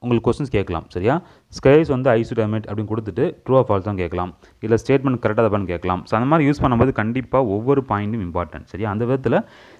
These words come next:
ஸ்கெலரைட்ஸ் பார்த்துக்கிட்டிங்கன்னா ஒரு ஐசோடயமெட்ரிக்னு சொல்லுவாங்க. இதனுடைய வால்ஸ்லயும் லிக்னைன் இருக்கும். So, லிக்னிஃபைடு வால்ஸ் சொல்லிக்கலாம். அப்புறம் இதனுடைய வால்ஸ்ல, சுவர்ல பார்த்துக்கிட்டிங்கன்னா நிறைய பிட்ஸ் இருக்கும்.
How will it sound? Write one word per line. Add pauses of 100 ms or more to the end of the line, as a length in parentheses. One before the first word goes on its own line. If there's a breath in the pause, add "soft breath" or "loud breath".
ஸ்கெலரைட்ஸ்
பார்த்துக்கிட்டிங்கன்னா
ஒரு
ஐசோடயமெட்ரிக்னு
சொல்லுவாங்க.
இதனுடைய
வால்ஸ்லயும்
லிக்னைன்
இருக்கும்.
So,
லிக்னிஃபைடு
வால்ஸ்
சொல்லிக்கலாம். (440 loud breath)
அப்புறம்
இதனுடைய
வால்ஸ்ல, (200)
சுவர்ல
பார்த்துக்கிட்டிங்கன்னா
நிறைய
பிட்ஸ்
இருக்கும்.